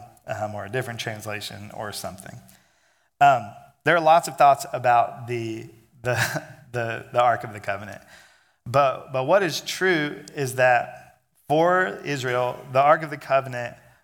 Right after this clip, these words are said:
um, again, was the place, it was essentially God's throne,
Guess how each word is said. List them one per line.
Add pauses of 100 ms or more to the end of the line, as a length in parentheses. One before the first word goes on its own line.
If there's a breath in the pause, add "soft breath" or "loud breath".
(140)
um,
again,
was (140)
the
place,
it
was
essentially
God's
throne,